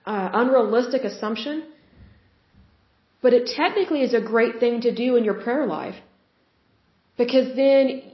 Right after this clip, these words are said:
you, you're really kinda, you're, you're defanging the devil, really, and, and you're defanging his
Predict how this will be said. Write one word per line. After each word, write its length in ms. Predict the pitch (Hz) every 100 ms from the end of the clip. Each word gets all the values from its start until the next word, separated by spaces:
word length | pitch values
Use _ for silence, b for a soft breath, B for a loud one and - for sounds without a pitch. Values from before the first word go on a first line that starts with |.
| _
you, 160 | 208 262
you're 240 | 220 254
really 420 | 220 247 339 427 403
kinda, 400 | 320 285 247 220 -
you're, 160 | 233 208
you're 180 | 233
defanging 720 | 190 311 403 - 269 359 285 214
the 120 | 202
devil, 380 | 285 233 202 175
really, 380 | 214 196 -
and, 100 | 202
and 200 | 220 214
you're 180 | 220 220 254
defanging 640 | 294 294 254 285 233 208 202
his 200 | 208